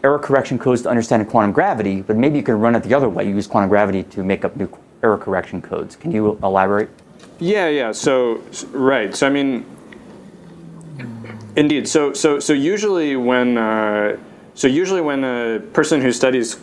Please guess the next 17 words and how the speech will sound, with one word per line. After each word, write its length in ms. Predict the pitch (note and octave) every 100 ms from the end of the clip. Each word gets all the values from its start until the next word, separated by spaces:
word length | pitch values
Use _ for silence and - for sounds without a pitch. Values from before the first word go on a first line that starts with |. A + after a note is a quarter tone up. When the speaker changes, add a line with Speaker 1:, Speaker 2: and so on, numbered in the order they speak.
| -
Speaker 2:
quantum 260 | C#3+ C3 B2+
computing, 640 | G#2+ - B2+ A#2 F#2+ F2+ - - -
uh, 420 | A2 G#2+ G2+ F#2+ F#2+ - - - -
is 200 | A#2+ -
trying 380 | - C3 C3 A#2
to, 600 | B2+ A2+ A2+ A2 G#2 -
you 80 | C3+
know, 100 | C3+ C#3
you 80 |
know, 100 | B2
they 160 | A#2 C3
have 200 | D3+ C3
their 160 | B2+ B2
own 360 | C3 A#2+ A2+ -
set 240 | - - B2+
of 160 | A2+
techniques 760 | - A2 B2 B2 - - -